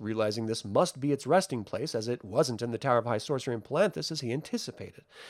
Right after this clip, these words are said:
He traveled from the north with the gladiator Fergus and the cleric Danubis, followed by an army of humans and hill dwarves,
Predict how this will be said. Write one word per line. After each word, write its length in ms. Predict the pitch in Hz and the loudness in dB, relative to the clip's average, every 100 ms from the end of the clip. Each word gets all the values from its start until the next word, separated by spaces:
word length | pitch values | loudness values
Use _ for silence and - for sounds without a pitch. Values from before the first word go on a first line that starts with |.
| - - | -18 -8
He 100 | - | -4
traveled 420 | 160 208 262 277 - | 4 6 8 6 0
from 180 | 208 | 0
the 80 | 190 | 2
north 360 | 156 143 165 - | 4 6 4 2
with 140 | 127 | -4
the 100 | 131 | -4
gladiator 540 | 113 131 165 160 156 139 | 0 4 4 4 2 2
Fergus 640 | 185 196 180 175 180 180 | 6 6 8 6 6 4
and 100 | 190 | 0
the 80 | 196 | -2
cleric 400 | - 120 120 - | 0 2 2 0
Danubis, 540 | 120 156 165 90 - - - - | 2 6 6 4 -10 -12 -20 0
followed 380 | 104 120 151 139 | 6 8 10 12
by 140 | 151 | 10
an 100 | 139 | 10
army 440 | 139 147 175 170 | 8 6 8 6
of 100 | 170 | 4
humans 440 | 123 147 180 202 180 | 4 4 6 6 6
and 140 | 170 | 4
hill 200 | 123 233 | 6 6
dwarves, 440 | 143 92 107 139 | 4 4 4 2